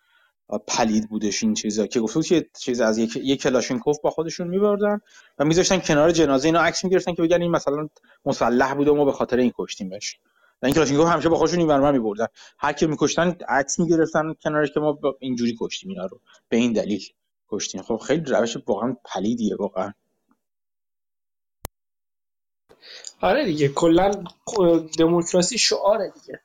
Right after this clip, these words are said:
Speaker 2: دنیا
Speaker 1: سپاس.
Speaker 2: دنیای زوره و دنیای پوله و خب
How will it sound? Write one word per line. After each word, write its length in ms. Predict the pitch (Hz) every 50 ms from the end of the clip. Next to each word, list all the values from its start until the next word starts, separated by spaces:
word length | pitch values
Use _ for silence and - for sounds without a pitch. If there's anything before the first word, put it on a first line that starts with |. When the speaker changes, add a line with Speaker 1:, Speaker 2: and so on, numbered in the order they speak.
| _ - - - - _ _ _ 180 165 160 160
Speaker 2:
دنیا 280 | 175 180 180 190 202
Speaker 1:
سپاس. 120 | 214 202 202
Speaker 2:
دنیای 460 | 190 180 185 196 202 208 208 196 190
زوره 600 | 180 165 175 196 214 214 202 196 196 196 190 190
و 240 | 175 180 175 165 160 - -
دنیای 460 | 175 165 165 165 175 180 180 180 175
پوله 540 | 175 - - - 202 196 202 196 190 185 180
و 200 | 175 170 165 160
خب 260 | - - 170 165 165